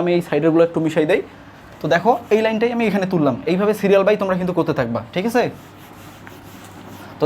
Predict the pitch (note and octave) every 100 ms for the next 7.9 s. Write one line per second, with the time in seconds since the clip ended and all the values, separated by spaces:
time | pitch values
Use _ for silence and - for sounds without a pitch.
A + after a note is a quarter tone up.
0 | D#3+ F#3+ A#3+ B3+ F3 E3+ F3+ F3+ F#3 F3
1 | F3 F#3+ G3 C4+ - - - F#3+ F3+ F3
2 | F3+ F#3 D#3+ D3+ C3+ A2+ G#2+ - F3 G#3+
3 | G3+ - - E3+ F3+ F3+ F3+ G3+ G3 D#3+
4 | D#3 D#3+ F3+ C4+ - - D#3+ E3 E3+ G3+
5 | E4+ - - - D3 D#3+ F#3+ - - -
6 | - - - - - - - - - -
7 | - - - - - F#3 F#3 G3+ G3